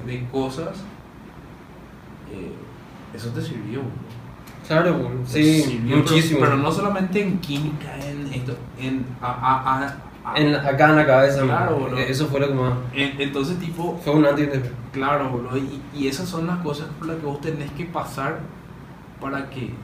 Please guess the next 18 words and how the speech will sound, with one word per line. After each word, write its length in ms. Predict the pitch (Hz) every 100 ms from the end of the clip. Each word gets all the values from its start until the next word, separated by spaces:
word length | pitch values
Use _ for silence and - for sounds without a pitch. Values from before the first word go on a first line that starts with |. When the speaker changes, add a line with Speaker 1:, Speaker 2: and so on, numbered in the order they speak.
| -
Speaker 1:
yo 100 | 139
no 100 | 269
sé 580 | - - 175 247 165 - - - -
cuántas, 800 | 135 139 160 165 175 165 160 - - - - - - - - - -
en, 640 | 135 131 127 120 113 110 - - - - -
cuántos 320 | 151 151 170 185 - -
podcasts 760 | 147 160 160 - 175 175 - - - -
me 180 | 135 139
van 220 | 135 139
a 100 | 147
ir 120 | 139 131
bien, 580 | 120 131 135 151 151 -
cuántos 260 | 123 127 135
me 40 | 123
van 120 | 120
a 80 | 120
ir 180 | 117
mal. 400 | 110 110 120 127